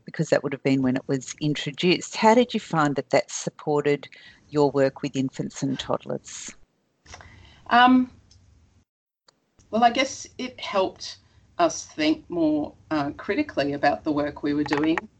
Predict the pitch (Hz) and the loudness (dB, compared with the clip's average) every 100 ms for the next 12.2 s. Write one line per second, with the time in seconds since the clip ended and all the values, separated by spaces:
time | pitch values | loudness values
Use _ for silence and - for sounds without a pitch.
0 | - - - - 147 139 - 160 151 143 | -12 -12 -8 -2 0 0 -2 -2 -2 -2
1 | 147 - 143 165 - 233 262 - - - | -6 -6 -6 -6 -6 -4 -6 -10 -18 -20
2 | - - - 165 165 160 160 151 - - | -20 -20 -6 2 4 4 4 4 0 -20
3 | _ _ - 170 170 185 170 175 - - | _ _ 0 0 2 2 2 2 -6 -20
4 | _ - 165 156 - - 156 165 160 - | _ 0 2 2 -2 0 4 4 2 -2
5 | 151 151 147 143 - _ - 147 139 135 | -2 0 -4 -6 -18 _ -8 -6 -4 -8
6 | - - - - _ _ _ - - 147 | -10 -20 -20 -20 _ _ _ -20 -14 -4
7 | 151 - - _ 160 160 135 170 196 156 | -4 -4 -14 _ -4 -4 0 0 0 -2
8 | 160 156 170 175 - 156 147 147 - 139 | -2 0 -2 -2 -2 0 0 -2 -4 -2
9 | 151 - 135 - 151 156 147 147 139 135 | -2 -4 -8 -4 -2 0 -2 -4 -4 -6
10 | 143 131 139 135 139 - 147 139 139 139 | -6 -6 -4 -4 -4 -6 -4 -2 -2 -2
11 | 135 139 131 156 156 156 - 180 208 254 | -4 -4 -2 0 0 0 -2 -4 -2 -4
12 | 269 - | -4 -12